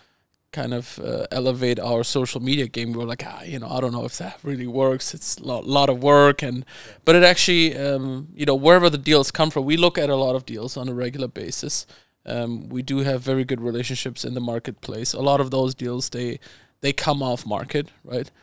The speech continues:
They sometimes also sold off market. Um, so, um, f-, for us, the main, main factors is we do have a deal manager. So we have a, a tool that we developed over the last four years,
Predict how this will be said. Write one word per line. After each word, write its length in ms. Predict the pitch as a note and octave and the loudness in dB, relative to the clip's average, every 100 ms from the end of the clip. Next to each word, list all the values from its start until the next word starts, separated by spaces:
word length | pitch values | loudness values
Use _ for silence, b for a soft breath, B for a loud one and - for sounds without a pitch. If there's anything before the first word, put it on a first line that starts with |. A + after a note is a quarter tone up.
| b - | b -6
They 120 | D3 | -2
sometimes 460 | - D3 - C#3 C#3+ | 0 0 0 0 2
also 300 | C3 C3 D3 | 2 2 0
sold 320 | - D#3 D3 | 2 2 0
off 260 | - B2+ | -4 -6
market. 440 | - - - D3+ - b b b - | -10 -12 -8 -8 -10 b b b -8
Um, 380 | A#2+ A#2+ A2+ | -6 -4 -6
so, 540 | C3+ - C3 B2+ A#2+ C#2+ | -4 0 2 0 -2 -6
um, 400 | A#2+ A#2 G#2+ F2+ | -8 -8 -12 -16
f-, 220 | _ - - _ | _ -18 -18 _
for 240 | - E3+ | 2 8
us, 180 | F3+ - | 8 6
the 100 | E3+ | 0
main, 520 | D#3 D#3 D3+ D3 - _ _ _ | 2 4 2 -4 -10 _ _ _
main 300 | D3 E3 E3+ | 2 2 4
factors 420 | - D3 - C#3+ | 0 -2 0 -4
is 160 | C3+ C#3 | -4 -4
we 140 | C#3+ | -2
do 140 | D3 | -2
have 220 | D#3 D3+ C#3 | -2 0 -2
a 60 | |
deal 240 | C#3 C3+ C3 | -2 -2 -2
manager. 480 | C3 C3 B2+ C3+ | -4 -6 -6 -8
So 160 | C3+ A#2 | -8 -8
we 120 | B2 | -8
have 180 | C#3 C3+ | -6 -4
a, 180 | B2+ A#2+ b b b b | -4 -6 b b b b
a 360 | - A#2+ A#2+ G#2+ - | -8 -4 -2 -4 -8
tool 260 | - D#3 C#3+ | -2 0 0
that 120 | B2+ | 0
we 80 | C3 | -2
developed 420 | C3 C3 C3 A#2+ | -4 0 0 0
over 140 | B2 | -6
the 60 | A#2 | -6
last 420 | A#2+ A#2+ B2 - | -2 -2 -4 -10
four 380 | - - C#3+ C3+ | -18 -14 -8 -6
years, 400 | B2+ B2 C3 - | -6 -6 -10 -12